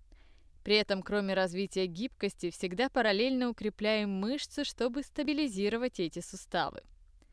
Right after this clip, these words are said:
Помните, в главе о позвоночнике мы говорили о том, что тело человека в идеале функционирует как пружинка,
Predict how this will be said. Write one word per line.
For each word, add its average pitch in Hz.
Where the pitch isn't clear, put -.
Помните, 302
в 233
главе 202
о 175
позвоночнике 185
мы 185
говорили 190
о 190
том, 254
что 202
тело 208
человека 185
в 165
идеале 208
функционирует 226
как -
пружинка, 185